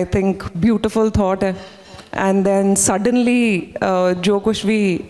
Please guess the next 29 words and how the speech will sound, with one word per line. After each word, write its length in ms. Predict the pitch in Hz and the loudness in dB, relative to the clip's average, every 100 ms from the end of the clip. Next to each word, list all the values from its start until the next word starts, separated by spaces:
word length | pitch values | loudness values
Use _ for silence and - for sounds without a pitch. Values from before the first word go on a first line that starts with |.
| - | -2
ਹੋਇਆ 320 | 196 180 202 | 2 2 2
ਰਾਜਵੀਰ 420 | 202 180 180 190 | 2 0 2 0
ਜੀ 180 | 180 196 | 2 2
ਨਾਲ, 240 | 190 190 | 2 2
ਅਹ, 880 | 196 - - - - - 185 170 165 151 - - - - 220 | -2 -8 -18 -20 -8 -2 0 2 0 -2 -10 -20 -16 -2 0
it 60 | |
was 220 | 202 214 180 165 165 220 | 2 2 0 -2 0 2
very 300 | 240 226 196 | 2 2 0
unfortunate। 720 | 196 185 180 190 190 185 - - - - - - - - - - _ 202 - - 220 | -2 -2 0 0 0 -2 -10 -16 -20 -20 -18 -16 -16 -16 -16 -16 _ -10 -6 -2 -2
I 20 | |
think 240 | 233 233 226 | 0 0 0
ਕਹਿੰਦੇ 320 | 254 214 214 | 0 0 2
ਨੇ, 300 | 233 226 214 | 2 2 0
ਅਹ, 640 | - 196 196 185 196 190 185 - - | 0 0 2 2 0 -2 -4 -6 -2
ਰੱਬ 440 | 208 202 208 208 | 0 2 0 2
ਜਿਨ੍ਹਾਂ 260 | 214 214 208 | 2 2 2
ਨੂੰ 120 | 220 | 0
ਪਿਆਰ 340 | 226 180 185 | 0 0 0
ਕਰਦਾ 320 | 202 202 185 208 | 0 0 2 2
ਹੈ, 220 | 214 - - 214 196 - | 0 -2 -8 -20 -20 -6
ਉਹਨਾਂ 200 | 202 196 | -2 0
ਨੂੰ 180 | 208 202 | 0 0
ਬਹੁਤ 200 | 185 202 | 0 0
ਛੇਤੀ 320 | 214 196 - | 0 -2 0
ਆਪਣੇ 260 | 190 190 185 | 0 0 0
ਕੋਲ 200 | 185 190 | 2 0
ਬੁਲਾ 260 | 180 165 165 | 2 0 2
ਲੈਂਦਾ 280 | 165 170 | 2 2
ਹੈ। 260 | 170 170 | 0 -2